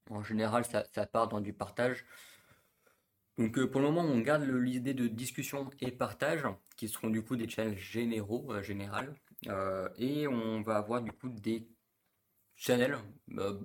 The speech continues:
par thématique dédiée, vu que, bah, je vais clairement, enfin, je vais clairement faire un cent quatre-vingts, même pas un cent quatre-vingts degrés, parce que ça, ça serait un retour en arrière, mais du quatre-vingt-dix degrés sur le, sur les chaînes YouTube.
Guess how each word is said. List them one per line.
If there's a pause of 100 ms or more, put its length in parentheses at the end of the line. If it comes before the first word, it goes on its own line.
(100)
par
thématique
dédiée,
vu
que,
bah,
je
vais
clairement,
enfin,
je
vais
clairement
faire
un (140)
cent
quatre-vingts,
même
pas
un
cent
quatre-vingts
degrés,
parce
que
ça, (120)
ça
serait
un
retour
en
arrière, (480)
mais
du
quatre-vingt-dix
degrés
sur
le,
sur
les
chaînes
YouTube.